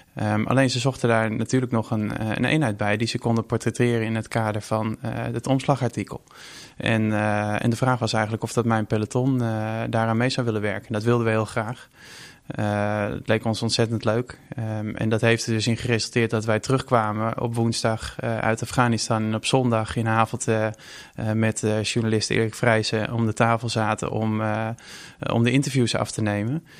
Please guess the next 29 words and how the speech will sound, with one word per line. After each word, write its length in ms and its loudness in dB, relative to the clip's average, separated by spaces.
Eh, 240 -2
en 100 4
uiteindelijk 400 4
resulteerde 540 4
dat 180 2
in 100 2
een 140 2
artikel 460 0
wat, 280 0
eh, 160 2
voor 180 0
ons 260 2
tot 140 -4
de 60 -4
dag 200 4
van 140 0
vandaag, 520 2
eh, 120 0
ontzettend 460 2
waardevol 460 2
is 180 -2
en 120 0
een 80 2
heel 220 4
mooi 200 2
portret 440 -2
is 140 -4
van, 340 0
eh, 220 -2